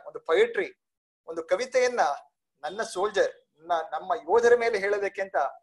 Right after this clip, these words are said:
ಆಗ್ಲೇ ಹುಡುಗರು ರೆಡಿ ಇದ್ದಾರೆ, ಅವ್ರನ್ನ ಕೇಳಿಸ್ಕೊಳ್ಳೋದನ್ನ ಮರಿಬೇಡಿ. ಇನ್ನು ಮುಖ್ಯವಾಗಿ ಎರಡು ಘಟನೆಗಳು ಯಾವ್ದು ಅಂತ ಹೇಳೋದಾದ್ರೆ,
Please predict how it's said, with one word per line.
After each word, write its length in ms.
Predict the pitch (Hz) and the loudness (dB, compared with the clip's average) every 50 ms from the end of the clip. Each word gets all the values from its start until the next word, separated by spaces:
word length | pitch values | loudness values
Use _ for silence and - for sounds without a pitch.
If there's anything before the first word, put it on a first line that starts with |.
| _ _ _ _ _ - | _ _ _ _ _ -6
ಆಗ್ಲೇ 220 | 147 175 185 208 | -6 -4 -4 -4
ಹುಡುಗರು 380 | 180 - 175 185 190 196 185 156 | -6 -4 -6 -4 -2 0 0 0
ರೆಡಿ 160 | 139 147 180 | -2 -4 -6
ಇದ್ದಾರೆ, 460 | 202 190 190 165 139 131 123 - _ _ _ _ _ _ | 2 2 2 2 2 -2 -4 -8 _ _ _ _ _ _
ಅವ್ರನ್ನ 280 | - 160 175 185 196 185 | -4 -4 -4 -2 -4 -10
ಕೇಳಿಸ್ಕೊಳ್ಳೋದನ್ನ 600 | - - 175 170 - _ 180 170 165 165 160 139 | -8 -6 -8 -8 -6 _ -6 -4 -4 -6 -10 -10
ಮರಿಬೇಡಿ. 480 | 139 151 151 151 151 135 123 113 _ _ _ _ _ _ _ _ _ _ _ _ | -10 -8 -8 -8 -8 -8 -12 -18 _ _ _ _ _ _ _ _ _ _ _ _
ಇನ್ನು 140 | 143 147 - | _ -20 -20
ಮುಖ್ಯವಾಗಿ 500 | _ - _ - - 226 220 240 240 226 | _ -20 _ -12 -4 2 4 4 4 4
ಎರಡು 340 | 208 202 208 220 240 208 - | 2 2 2 -2 -4 -4 -4
ಘಟನೆಗಳು 380 | 170 - - 202 208 214 196 190 | -6 -4 -4 -6 -6 -2 2 2
ಯಾವ್ದು 200 | 190 190 185 190 | 2 2 2 -2
ಅಂತ 100 | 185 - | -8 -6
ಹೇಳೋದಾದ್ರೆ, 440 | 175 175 185 196 190 175 151 135 | -4 0 0 0 0 -2 -4 -6